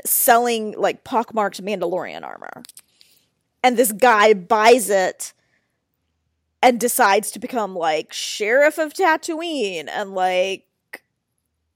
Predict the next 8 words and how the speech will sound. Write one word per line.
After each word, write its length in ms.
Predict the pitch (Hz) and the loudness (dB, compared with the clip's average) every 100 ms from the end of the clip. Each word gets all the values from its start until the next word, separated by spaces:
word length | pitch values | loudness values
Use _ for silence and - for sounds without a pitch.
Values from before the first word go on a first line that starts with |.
| _ _ _ _ _ _ _ _ _ | _ _ _ _ _ _ _ _ _
I 60 | 160 | -8
don't 140 | 196 | -6
know, 200 | 208 190 | -4 -4
go 260 | 214 214 202 | -2 -2 -2
and, 120 | 196 | -2
like, 240 | 196 196 165 | -4 -4 -6
you 80 | |
know 340 | 175 160 180 | -8 -6 -8